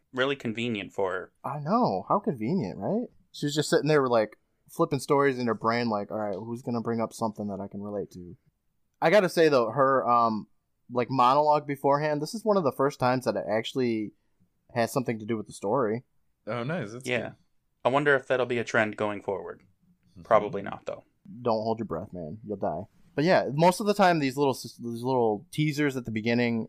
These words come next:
Speaker 2: are very vague and have, like, absolutely nothing to do with the story. This one actually seems to have a lot to do with it. The episode begins in front of the Cortine apartment complex.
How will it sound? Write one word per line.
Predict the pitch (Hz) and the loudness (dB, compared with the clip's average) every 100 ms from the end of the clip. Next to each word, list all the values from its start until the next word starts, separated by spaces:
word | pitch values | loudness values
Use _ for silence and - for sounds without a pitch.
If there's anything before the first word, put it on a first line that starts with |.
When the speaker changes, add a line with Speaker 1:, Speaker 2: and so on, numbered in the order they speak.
| - | -6
Speaker 2:
are | - 104 104 101 | 0 2 2 0
very | 101 120 127 120 | 0 2 2 0
vague | 104 104 107 104 | 0 0 0 -2
and | - 101 | -4 -4
have, | 107 - | -2 -2
like, | 95 - | -6 -2
absolutely | 123 117 - 120 104 107 | 0 0 0 -2 0 0
nothing | 107 117 110 | 0 0 -4
to | 110 | -4
do | |
with | 113 | -4
the | 117 | -4
story. | - 127 120 120 117 _ _ - | -2 2 2 0 -4 _ _ -6
This | 196 | 0
one | 214 | 2
actually | 180 - 151 | 2 2 -2
seems | - 123 | 0 -2
to | 110 | 0
have | 110 104 - _ | 0 0 -4 _
a | 104 | -2
lot | 107 90 | 0 0
to | - | -6
do | 71 | -14
with | 71 | -12
it. | 71 - _ _ - | -12 -14 _ _ 0
The | 160 | 2
episode | 190 190 175 | 2 0 -2
begins | 160 160 160 | 0 0 0
in | 120 | 0
front | 131 123 | 0 0
of | |
the | 117 113 | 0 -4
Cortine | - 156 160 - 143 147 156 - | 0 2 2 -2 -2 -2 -4 -6
apartment | - 123 120 117 | -2 0 -2 -2
complex. | 113 107 117 113 - - | -2 -2 -2 -2 -4 -20